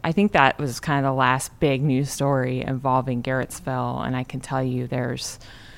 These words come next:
you know, just a lot of good people there. And again, uh, it was a,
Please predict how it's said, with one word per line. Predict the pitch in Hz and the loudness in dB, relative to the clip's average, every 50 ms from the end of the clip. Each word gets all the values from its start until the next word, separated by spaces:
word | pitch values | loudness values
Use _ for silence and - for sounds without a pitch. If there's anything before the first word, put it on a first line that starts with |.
| - - - - - - - - - - - - - - - - - - - - - - - | -20 -20 -20 -20 -20 -20 -20 -20 -20 -20 -20 -20 -20 -20 -20 -20 -20 -20 -20 -20 -20 -6 -4
you | 156 | -2
know, | 151 | -2
just | 139 151 139 - | 0 -2 -4 -4
a | 139 139 | -4 -4
lot | 135 139 139 139 139 131 | -2 0 2 2 2 0
of | 135 | 0
good | - 139 127 - | -2 -2 -4 -4
people | - - 135 - - 131 123 123 | -4 -8 -8 -6 -4 -4 -4 -4
there. | 123 135 131 123 123 123 120 123 123 131 - - - | -2 -2 -2 -2 0 0 -2 -2 -2 -4 -6 -8 -6
And | - 143 135 127 127 131 127 127 123 123 127 123 - - - - - - - - - - - - - | -6 -4 -2 -2 0 0 0 0 0 -2 -2 -4 -6 -10 -18 -18 -20 -20 -20 -20 -20 -20 -20 -8 -6
again, | 151 151 143 - 156 151 151 143 135 131 131 127 127 131 135 - - - - - | -4 -4 -2 -2 0 0 2 2 2 2 0 0 0 -2 -4 -6 -12 -18 -12 -10
uh, | 139 131 131 131 127 127 | -6 -4 -4 -4 -4 -4
it | - | -4
was | 135 135 127 135 | -4 -4 -4 -4
a, | 135 | -6